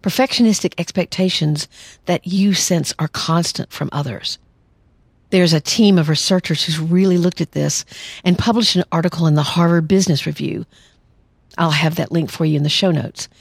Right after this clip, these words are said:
And here's what they say. "Yet perfection is an impossible goal.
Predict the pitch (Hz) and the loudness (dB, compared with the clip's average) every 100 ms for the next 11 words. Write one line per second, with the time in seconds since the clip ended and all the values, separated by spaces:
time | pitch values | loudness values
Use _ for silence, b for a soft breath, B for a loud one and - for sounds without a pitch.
0 | B B 185 202 247 175 - 156 151 - | B B 2 4 4 2 2 -2 -2 -4
1 | 50 - _ _ _ _ _ _ _ 196 | -8 -12 _ _ _ _ _ _ _ -2
2 | - 208 - 233 - 262 226 185 185 170 | 2 0 2 2 2 2 4 4 4 2
3 | - - 175 - 170 165 160 151 110 143 | 0 -2 -2 0 -2 -2 -2 -4 -4 -10